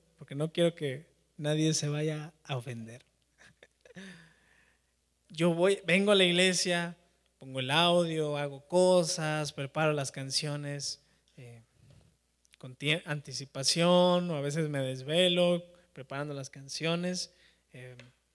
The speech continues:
ensayamos, llegamos temprano, nos levantamos temprano. Y al final hay momentos donde yo digo,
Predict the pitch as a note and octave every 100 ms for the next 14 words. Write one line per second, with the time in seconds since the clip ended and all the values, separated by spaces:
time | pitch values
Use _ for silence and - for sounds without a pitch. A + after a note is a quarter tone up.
0 | _ _ _ G#3+ G3+ D#3+ D3 D#3 F3 F3+
1 | F3+ D#3 C#3+ D#3 E3 - C#3+ C3+ C#3+ E3+
2 | F3 E3+ E3 D#3+ D#3 C#3+ D3 C#3+ E3+ F#3+
3 | E3+ E3+ C#3+ C3+ C#3+ D#3+ E3+ F#3 - _
4 | _ _ _ _ _ _ _ - _ _
5 | _ _ _ _ _ _ _ _ - D3
6 | D3 D#3 D3 F3+ A#3 C#4 _ _ _ _
7 | _ _ _ _ _ _ _ _ _ C#3+
8 | E3+ F3 D#3+ E3+ E3+ D3 C#3 C3+ C3 C3
9 | C#3 C#3+ C#3 B2+